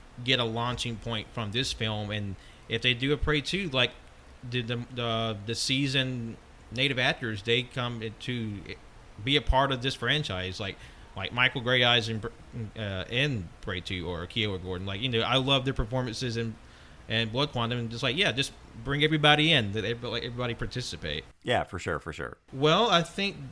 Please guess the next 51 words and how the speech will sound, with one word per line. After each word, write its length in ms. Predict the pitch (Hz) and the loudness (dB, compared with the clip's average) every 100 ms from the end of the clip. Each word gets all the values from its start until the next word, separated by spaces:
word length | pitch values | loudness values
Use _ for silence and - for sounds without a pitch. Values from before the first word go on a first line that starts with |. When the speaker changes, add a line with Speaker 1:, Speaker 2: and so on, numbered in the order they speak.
| 123 | -6
Speaker 1:
that'll 300 | 143 151 185 | 0 0 0
about 380 | 165 143 147 131 | 2 2 2 0
do 160 | 139 151 | 0 0
it 100 | - | 0
for 220 | 143 139 | 0 0
our 100 | 135 | 0
talk 300 | - 135 139 | 2 0 0
of 140 | 120 | 4
Prey 260 | - 139 135 | 6 6 2
today. 500 | 135 127 131 135 135 | 0 4 6 6 4
Uh, 200 | 123 120 | 4 6
Joey, 300 | 131 147 143 | 8 8 8
thank 240 | 151 143 | 6 4
you 80 | 143 | 2
so 220 | - 147 | 4 6
much 320 | 143 139 131 | 6 4 2
for 180 | - 143 | 0 0
joining 300 | 127 139 135 | 2 2 2
me 80 | 131 | 2
today. 460 | 127 120 131 131 123 | 0 4 6 6 4
It's 280 | - 135 | 0 -4
been 160 | - 127 | -2 -2
a 100 | 120 | 0
blast 320 | 117 120 113 | 2 2 2
talking 300 | 107 101 104 | 0 0 -2
to 100 | 101 | -2
you 60 | 104 | -2
and 80 | 101 | -2
just, 160 | 107 | -2
like, 200 | 107 98 | -2 0
not 160 | 135 143 | 2 4
only 180 | 151 143 | 2 2
just 200 | 127 - | 0 -4
discussing 520 | - 220 202 202 180 | 0 2 2 2 0
the 80 | 160 | 0
film 360 | 151 147 143 135 | 2 2 2 2
and 180 | 160 | 0
Predator, 320 | 143 131 131 120 | 2 0 0 -2
then 200 | 123 120 | -2 0
just, 220 | 131 - | -2 0
like, 260 | 117 98 - | 0 0 -2
just 200 | 123 - | 0 4
bantering 420 | 170 139 143 135 | 6 6 4 2
in 120 | 120 | 2
general. 320 | 117 123 104 | 2 2 2
It's, 120 | 117 117 | 0 0
it's 140 | 120 | 0
been 160 | 120 107 | 0 0
a 20 | |
great 260 | 110 104 | 0 0
time. 240 | - 101 | 0 -2